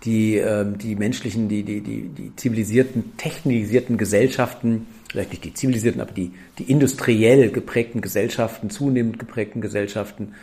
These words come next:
ähm, ja auch ganz, äh, massive Veränderungen ihrer Umwelt erfuhren. Zu dem Zeitpunkt kommen auch in die Phase, in der zum Beispiel elektrische Leuchtmittel entwickelt werden. In dem Maße, in dem Elektrizität verfügbar wurde.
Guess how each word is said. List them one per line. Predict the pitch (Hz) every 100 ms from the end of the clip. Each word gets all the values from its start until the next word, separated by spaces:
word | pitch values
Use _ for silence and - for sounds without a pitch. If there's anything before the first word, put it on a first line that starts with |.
| - - - _ -
ähm, | 113 110 107 104 - - -
ja | 113
auch | 107 - -
ganz, | 120 117 113 -
äh, | - 120 113 117
massive | 110 113 - 151 127
Veränderungen | 135 117 170 190 120 104 104 104
ihrer | - 127 110 107 -
Umwelt | 160 208 131
erfuhren. | - - 120 104 98 107 - - -
Zu | 127
dem | 123 127
Zeitpunkt | 127 139 135 147 135 127 - - - -
kommen | - 127
auch | - 151 190
in | 135
die |
Phase, | 120 127 123 -
in | 117
der | 120 117
zum | -
Beispiel | 117 107
elektrische | 117 107 123 - 117 -
Leuchtmittel | 110 151 214 - 107 101 98 92 -
entwickelt | 110 101 110 101 90 95
werden. | 92 117 196 208 - - -
In | 107
dem | 117
Maße, | 127 127 135
in | 117
dem | 127 -
Elektrizität | 117 123 - 135 - 139 135 202
verfügbar | 202 - 202 208 139
wurde. | 120 135